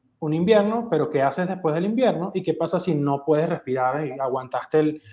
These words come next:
no aguantaste estar debajo del agua tanto tiempo? Y que tengas claro de que también puede suceder, o, o no. O, o no, o, o está, o es una persona, o lo ves más bien como una persona pesimista. Mi, mi esposa siempre me dice que cuando pienso esas cosas soy el pesimista.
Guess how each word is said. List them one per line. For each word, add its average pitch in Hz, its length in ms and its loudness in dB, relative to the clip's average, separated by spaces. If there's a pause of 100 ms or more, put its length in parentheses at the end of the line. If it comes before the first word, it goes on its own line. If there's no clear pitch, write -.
(120)
no 139 100 -4
aguantaste 147 480 -2
estar 156 180 -4
debajo 151 200 0
del 151 80 0
agua 156 180 0
tanto 180 200 -4
tiempo? 254 320 -4
Y 202 120 -2
que 269 100 2
tengas 208 300 0 (260)
claro 233 260 2
de 262 140 2
que 170 120 -4
también 233 260 -4
puede 285 140 4
suceder, 220 440 4
o, - 200 -4
o 185 140 8
no. 165 300 2 (440)
O, 175 100 6
o 180 220 4
no, 196 480 4
o, 180 280 0
o 175 140 6
está, 180 340 2
o 170 100 4
es 170 60 4
una 196 220 2
persona, 175 680 -4 (340)
o 151 80 -4
lo 156 100 2
ves 160 120 2
más 190 140 0
bien 190 160 -2
como 180 200 -2
una 180 160 0
persona 165 720 -2 (540)
pesimista. 147 720 0
Mi, 139 140 -6
mi 139 120 -8
esposa 151 280 -6
siempre 175 240 -4
me 151 120 -4
dice 143 200 -6
que 165 160 -4
cuando 135 240 -4
pienso 147 260 -4
esas 170 160 -6
cosas 160 300 -4
soy 143 140 0
el 151 100 0
pesimista. 160 480 0